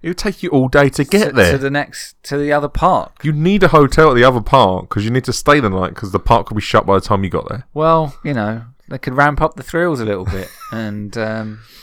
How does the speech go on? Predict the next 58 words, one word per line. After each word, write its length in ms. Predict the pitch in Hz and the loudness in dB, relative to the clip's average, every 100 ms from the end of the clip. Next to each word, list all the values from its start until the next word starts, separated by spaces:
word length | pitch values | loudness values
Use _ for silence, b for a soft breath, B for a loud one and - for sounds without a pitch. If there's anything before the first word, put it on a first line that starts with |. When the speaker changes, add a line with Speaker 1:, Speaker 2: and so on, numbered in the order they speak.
| - | -14
Speaker 2:
and 160 | 110 110 | -12 -12
see, 320 | - 123 117 | -12 -12 -12
see 240 | - 139 | -12 -10
if 140 | 120 - | -10 -8
they 100 | 117 | -10
can 160 | 117 | -8
get 200 | 110 123 | -10 -10
there 300 | 117 113 107 107 | -10 -10 -10 -12
a 60 | 107 | -14
bit 180 | 123 | -14
quicker. 440 | - 139 - 104 - _ _ _ _ | -8 -8 -8 -16 -18 _ _ _ _
But 240 | 98 90 - _ _ _ _ | -16 -16 -18 _ _ _ _
I 60 | - | -16
guess 180 | 117 - | -14 -12
we'll 80 | 107 | -12
just 160 | 98 | -14
have 140 | 104 - | -16 -14
to 80 | |
wait 100 | 101 | -12
and 100 | 90 90 | -12 -14
see. 320 | - 87 82 _ - | -14 -16 -16 _ -2
Speaker 1:
Yes. 440 | 110 - - - | 0 0 -6 -10
Speaker 2:
But 100 | - | -6
it 80 | 151 | -4
feels 260 | - 202 170 | 0 0 2
like 160 | 165 | 0
this 140 | 143 143 | -2 -6
is 80 | 139 | -6
gonna 200 | 143 127 | -6 -2
be 100 | 127 | -2
a 60 | |
s-, 100 | 117 - | -2 -6
you 120 | 131 | -12
know, 260 | 110 92 92 _ _ _ _ _ _ - | -10 -8 -10 _ _ _ _ _ _ -6
things 200 | 196 156 | -4 -2
are 60 | |
gonna 180 | 143 143 | -2 -2
gradually 840 | 123 131 131 127 123 123 123 123 117 | 0 0 0 -4 -6 -4 -6 -8 -12
slip 340 | - 123 113 | -10 -8 -6
out 240 | 104 104 82 | -6 -6 -6
about 280 | 98 98 - | -6 -6 -8
this 160 | 98 | -14
park, 560 | - 98 95 92 92 - | -12 -8 -8 -8 -12 -16
and 320 | 101 95 90 | -16 -16 -8
who 160 | 123 139 | -4 0
knows 280 | 123 120 110 | 0 -2 -2
when 100 | 110 | -4
they 120 | 107 | -2
might 200 | 110 104 | 0 -2
eventually 460 | 104 113 - 110 | -4 -8 -10 -14
confirm 540 | 107 107 98 117 113 101 | -10 -12 -2 0 0 -2
it. 160 | 98 69 - - | -8 -12 -16 -4
I 120 | - 120 | -2 0
don't 180 | 123 | -2
really 180 | 113 120 | -4 -4
know 220 | 117 117 | -2 -2
what 280 | 107 110 - | -2 -2 -4
the, 380 | 110 104 107 101 | -6 -6 -6 -8